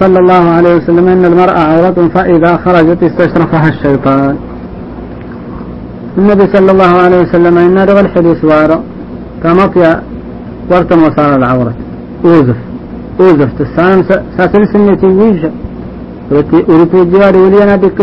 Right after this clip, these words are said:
سوزف نتي وتمط توزف. إي، إي. به انت مقصد المريم سي ويجا فلا سال أسل سمان نتي كدغن.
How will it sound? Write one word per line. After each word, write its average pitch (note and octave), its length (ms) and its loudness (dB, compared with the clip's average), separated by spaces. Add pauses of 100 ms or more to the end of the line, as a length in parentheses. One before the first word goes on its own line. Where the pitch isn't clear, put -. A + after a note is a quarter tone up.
سوزف F3 320 0
نتي F#3 340 2
وتمط F#3 420 0
توزف. C3+ 280 0 (480)
إي، F#3 60 2
إي. G3+ 260 2 (600)
به F#3 220 4
انت F3 160 0
مقصد F#3 400 -2
المريم F3+ 440 2
سي E3 60 0
ويجا E3 380 4
فلا D#3+ 320 0
سال D3+ 200 -2 (360)
أسل E3+ 440 0
سمان E3 280 2
نتي C#3 180 -2
كدغن. B2+ 440 -4